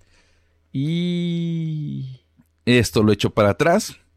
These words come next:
Speaker 2: como quiera lo terminó el juego. Lo venció todo.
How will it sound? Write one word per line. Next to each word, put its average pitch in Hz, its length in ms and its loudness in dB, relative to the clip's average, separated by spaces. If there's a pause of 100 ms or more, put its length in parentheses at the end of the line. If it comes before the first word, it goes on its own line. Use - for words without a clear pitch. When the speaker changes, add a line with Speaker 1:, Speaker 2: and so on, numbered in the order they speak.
(300)
Speaker 2:
como 110 160 0
quiera 127 260 2
lo 123 120 4
terminó 107 380 2
el 110 60 4
juego. 131 340 2 (1300)
Lo 110 160 4
venció 110 400 4
todo. 131 360 2